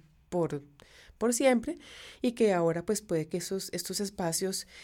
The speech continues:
eh, también enriquezcan esa vida académica.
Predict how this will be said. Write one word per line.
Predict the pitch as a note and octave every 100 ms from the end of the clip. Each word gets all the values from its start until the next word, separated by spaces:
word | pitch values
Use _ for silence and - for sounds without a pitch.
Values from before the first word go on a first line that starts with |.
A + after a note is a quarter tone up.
| - -
eh, | F3+ E3+ D#3+
también | F3+ F3 D#3 E3
enriquezcan | F#3+ F#3+ F#3+ F3 - E3+ E3+ E3
esa | E3 F3
vida | D#3+ D#3
académica. | D#3+ A3 C4+ E3+ -